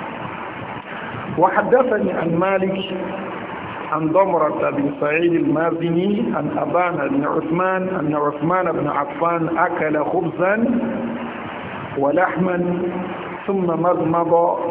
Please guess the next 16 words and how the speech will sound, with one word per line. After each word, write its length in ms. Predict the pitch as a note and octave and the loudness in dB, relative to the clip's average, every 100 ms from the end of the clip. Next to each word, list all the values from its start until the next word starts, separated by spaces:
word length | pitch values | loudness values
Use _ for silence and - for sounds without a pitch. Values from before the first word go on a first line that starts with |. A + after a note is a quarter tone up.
| F3 E3+ - - - - | -4 -6 -6 -8 -8 -2
وغسل 520 | C3+ C#3+ E3+ E3 D#3 D3 C#3+ D3+ D#3+ | 0 2 2 2 2 2 2 0 0
يديه 680 | D3+ C#3 D#3+ E3 D3+ D#3 D#3 D#3+ - - - - - D3 | 0 2 2 2 2 2 2 2 0 -2 -4 -6 -4 0
ومسح 480 | C#3+ E3+ E3+ D#3+ D3+ | 2 2 0 -2 -2
بهما 480 | D#3+ D#3+ D#3 D3+ D3 | 0 0 2 0 0
وجهه 540 | C#3+ D#3 D#3 - G3+ C#3+ D3 | 2 2 2 -2 -2 0 -2
ثم 180 | D#3 D#3+ D3 | 0 0 0
صلى 360 | - E3+ F#3 F#3+ | 0 0 4 4
ولم 320 | F#3+ F#3 F#3+ | 6 4 2
يتوضأ. 640 | G3+ F#3 F3+ F3 - - - - - - - - - - - - - - - - - | 2 2 2 2 2 0 -2 -4 -4 -6 -6 -8 -8 -10 -10 -10 -10 -10 -10 -10 -2
Wọ́n 120 | F3 | 0
ní 60 | G#3+ | 2
Uthman 440 | G3+ E3 E3+ F#3 | 2 2 0 0
bin 120 | F3 D#3+ | 0 0
Affan 540 | - - - E3+ E3 E3 E3 E3 E3 E3 - - - - - - C#3+ | -2 -2 2 2 2 0 -2 -2 -4 -6 -6 -6 -8 -8 -10 -10 0
akala 360 | D#3 - D#3+ C#3+ | 0 2 0 0
khubzan, 460 | D3 D#3+ - C#3+ | 0 0 0 -2